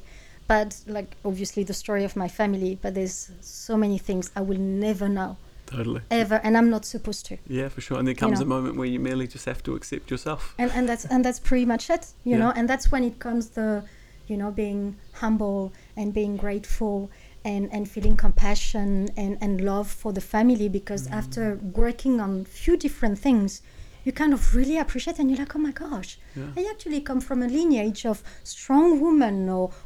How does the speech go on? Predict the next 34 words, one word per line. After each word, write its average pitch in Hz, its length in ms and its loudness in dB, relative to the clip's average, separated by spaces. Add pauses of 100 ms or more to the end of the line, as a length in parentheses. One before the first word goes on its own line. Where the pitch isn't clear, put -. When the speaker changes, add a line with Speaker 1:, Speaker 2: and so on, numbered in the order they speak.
Speaker 1:
or 196 100 -10
strong 247 520 4
men," 269 480 4
or, 196 260 2
Speaker 2:
Mm. 240 40 -2
Speaker 1:
you 262 140 8
know? 240 180 6 (280)
And 254 200 6
Speaker 2:
Yeah. 294 60 10
Speaker 1:
it's, - 360 -2
it, 277 360 -8 (240)
it 285 120 2 (380)
gets - 360 -6
you 302 100 2
more 277 240 6
grounded. 269 640 2 (140)
Speaker 2:
Yes. 120 580 -8
Speaker 1:
You 220 80 -2
know? 214 120 2
Speaker 2:
Yeah, 127 160 2
you're 123 140 -2 (100)
grounded 147 320 0
in 135 80 -2
who 139 140 -2
you 131 220 0
are 127 160 0
because 110 360 -6
you 117 80 -4
can 117 160 -4
actually 117 320 -6
accept - 440 -6
who 120 100 -2
you 107 220 -6
are. - 200 -8